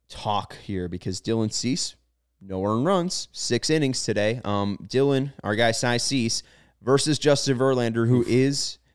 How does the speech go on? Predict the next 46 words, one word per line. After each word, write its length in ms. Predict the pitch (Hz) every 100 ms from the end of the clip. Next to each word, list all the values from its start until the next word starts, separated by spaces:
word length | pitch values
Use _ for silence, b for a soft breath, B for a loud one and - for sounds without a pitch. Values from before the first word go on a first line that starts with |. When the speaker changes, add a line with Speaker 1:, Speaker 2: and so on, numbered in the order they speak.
| _
Speaker 1:
the 260 | - 123 123
front 360 | - - 131 -
runner 300 | 117 113 110
right 220 | 110 104
now. 480 | 107 113 104 110 127
Cease 320 | - 117 110
is 100 | 120
fourteen 400 | - 123 120 123
and 100 | 117
seven, 340 | - 110 113 175 b b b
a 40 |
hundred 240 | 113 117 113
and 80 |
seventy-nine 580 | 113 123 113 120 117 113
innings 260 | 110 107 -
pitched, 340 | 117 127 -
a 60 | 87
two 300 | - 135 131
oh 80 | 101
six 440 | - - 123 - _ _ _ _ _ _
E 140 | 110 104
R 180 | 98 101
A, 220 | 110 160 b b b
one 360 | - 98 127 139
point 260 | 135 120 -
oh 140 | 110
nine 460 | 113 107 107 101 92
whip, 280 | 107 165 - _ _ -
two 140 | 156
hundred 220 | 151 123
twenty-two 480 | 107 120 98 - 156
strikeouts, 600 | 165 156 151 147 143 139
and 100 | 104
an 140 | 101 -
E 100 | 107
R 80 | 104
A 60 |
plus 280 | 101 101 98
of 180 | - 87
one 300 | 90 104 107
eighty-seven. 600 | 95 90 87 - 104 104
That 120 | 95
was 120 | 92
before 380 | - 90 107 110
today's 360 | - 87 87 -
start. 380 | - 98 95